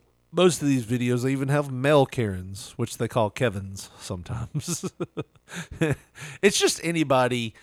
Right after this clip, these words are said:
that lets th-, little things in life bother them to the point where even stuff that's not even their business, you know, or,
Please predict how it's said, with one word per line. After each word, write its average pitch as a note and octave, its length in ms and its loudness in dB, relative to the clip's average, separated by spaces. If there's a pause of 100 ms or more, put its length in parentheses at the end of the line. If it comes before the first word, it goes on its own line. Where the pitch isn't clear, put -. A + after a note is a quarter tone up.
(260)
that C#3 180 0
lets C3+ 400 0
th-, - 260 -4
little D3+ 320 4
things B2 760 -2
in B2 140 -4
life A2 520 -2
bother G#2 520 0
them G2+ 220 -2
to A2 120 -6
the F#2 80 -8
point G2+ 380 -6
where A2+ 180 -4
even A#3 220 -2
stuff - 240 0
that's C3 180 -8
not B2+ 140 0
even A2+ 220 -2
their G#2 120 -2
business, F2 640 -10 (500)
you B2 80 -2
know, B2+ 300 -2
or, D3+ 500 2